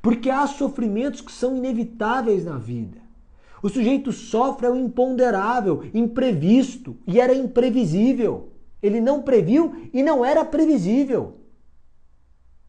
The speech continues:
Mas há problemas que nós criamos, dores que nós permitimos, erros que nós cometemos.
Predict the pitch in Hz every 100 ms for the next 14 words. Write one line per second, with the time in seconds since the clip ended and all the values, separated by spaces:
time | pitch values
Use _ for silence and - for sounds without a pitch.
0 | - _ - - - 196 294 190 143 214
1 | 277 277 - - 220 151 170 240 277 247
2 | - - 214 208 240 247 - - 214 190
3 | 226 262 233 131 - - - 123 196 247
4 | 277 247 196 - 233 214 208 247 262 -
5 | - 254 262 247 - 196 240 269 220 113
6 | - - - - - - 226 277 226 240
7 | - 254 233 214 254 302 - - 277 277
8 | - 226 233 262 262 123 - -